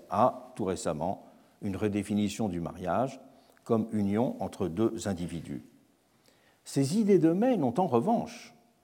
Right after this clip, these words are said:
pas alimi-, pas alimenté de révolution dans les ordres complémentaires de la vie démocratique et du monde économique et social qui soient effectués dans le même esprit.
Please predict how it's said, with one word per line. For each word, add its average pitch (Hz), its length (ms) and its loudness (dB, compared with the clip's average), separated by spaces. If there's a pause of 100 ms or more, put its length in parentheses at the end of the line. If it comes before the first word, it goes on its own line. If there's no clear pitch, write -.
(460)
pas 240 260 6
alimi-, 117 440 6 (200)
pas 175 220 8
alimenté 120 640 2 (1000)
de 82 120 -6
révolution 139 840 0 (520)
dans 131 200 2
les 147 220 4
ordres 107 220 6
complémentaires 151 920 2
de 101 80 0
la 95 140 0
vie 143 260 -2
démocratique 123 840 2 (200)
et 113 100 -2
du 117 160 -2
monde 101 420 0 (600)
économique 127 560 4
et - 60 -4
social 185 580 0
qui 127 120 -6
soient 113 240 2
effectués 101 500 -2
dans 101 140 -2
le 98 60 0
même 87 160 -2
esprit. 85 420 -10